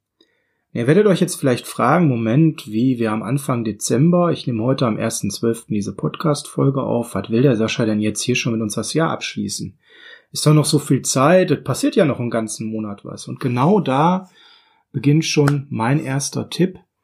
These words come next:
an euch, das Jahr jetzt abzuschließen. Also egal, wann ihr jetzt Anfang Dezember in den ersten Tagen, so wahrscheinlich in der ganzen Woche vor Nikolaus, diese Podcast-Folge hört,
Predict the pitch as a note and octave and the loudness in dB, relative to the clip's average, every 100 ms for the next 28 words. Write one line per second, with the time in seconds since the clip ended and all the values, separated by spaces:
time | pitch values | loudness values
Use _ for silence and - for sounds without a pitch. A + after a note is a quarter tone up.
0 | _ _ _ - A#2+ B2+ A#2+ E3 G3 - | _ _ _ -6 -4 -2 2 2 2 0
1 | - _ _ _ _ _ _ - F2+ A#2+ | -14 _ _ _ _ _ _ -12 -6 0
2 | B2 A#2 A2 - - - - - - - | 2 2 0 -6 -8 -16 -16 -16 -16 -14
3 | - - _ _ - B2 B2+ B2 C#3+ E3 | -16 -18 _ _ -4 0 2 4 4 4
4 | D3 C#3+ F#3+ E3+ E3+ - D#3 D#3 D#3 C#3+ | 4 4 6 4 2 -2 -2 0 0 0
5 | C#3 - D3 D#3 D3 D3 E3 _ _ _ | 0 0 2 2 2 0 -4 _ _ _
6 | _ _ - A#2 A#2+ B2+ C#3+ - - - | _ _ -8 -4 -2 0 0 -2 -4 -6
7 | C3 B2+ C#3 C#3+ C3+ B2 - C3 B2 A#2+ | 0 2 4 4 2 0 -8 -6 -4 -2
8 | A2 C3 B2+ B2 B2 A#2 G#2+ G2 A#2 C#3 | -2 -2 -2 -2 -2 0 -2 -2 -2 -2
9 | C3 A#2 - C3 - E3 D#3+ D#3+ D3 C3 | -2 -2 -4 -4 0 4 4 2 2 2
10 | B2+ - C#3 C#3 C#3 C#3+ - A#2+ - C3+ | 0 -2 0 0 0 -2 0 -2 -2 -2
11 | B2 G#2 G#2+ B2+ - | 0 0 0 0 -2